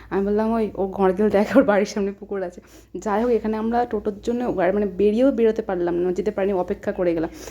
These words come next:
কারণ আমার যে ওই যে শ্বশুর মানে আমার স-, মানে দিদির মেয়ের শ্বশুরমশাই আছেন, উনি বললো, "দাঁড়াও, আগে কিছু খাবার দিও, তারপরে", মানে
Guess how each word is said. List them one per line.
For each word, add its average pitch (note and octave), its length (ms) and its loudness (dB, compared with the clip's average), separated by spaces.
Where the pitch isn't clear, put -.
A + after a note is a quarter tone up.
কারণ A3 200 0
আমার G3+ 300 0
যে A3 160 2
ওই G#3 80 2
যে G#3 200 2
শ্বশুর G3+ 300 -8
মানে F3+ 400 2
আমার F#3 140 -2
স-, F#3 180 -12
মানে E3+ 260 0
দিদির G3+ 340 -2
মেয়ের A#3 380 0
শ্বশুরমশাই A#3 760 0
আছেন, A3+ 280 2
উনি A#3+ 200 2
বললো, B3 240 2
"দাঁড়াও, G#3+ 460 2
আগে G3+ 200 -2
কিছু G#3 220 -8
খাবার G3 340 -6
দিও, A3 100 0
তারপরে", F3 380 -2
মানে F3+ 220 2